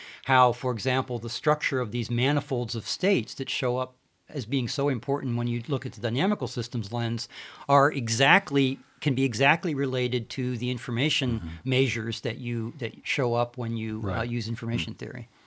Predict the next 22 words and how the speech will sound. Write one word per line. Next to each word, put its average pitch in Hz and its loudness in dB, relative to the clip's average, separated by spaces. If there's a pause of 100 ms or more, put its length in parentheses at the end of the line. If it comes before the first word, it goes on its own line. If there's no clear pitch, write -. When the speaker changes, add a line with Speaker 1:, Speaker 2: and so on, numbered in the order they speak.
(760)
Speaker 2:
But 117 2
now 147 4
you 127 0
could 120 -2
also 165 0
imagine 113 0
that 104 0 (420)
you 107 0
would 113 0
like 120 2
to 110 0
bring 117 2
it 95 -2
back 113 2
to 110 2
causal 143 4
interaction 87 -4
in 90 -6
your 87 -6
network, 85 -10
right? 107 -6
And, 98 -4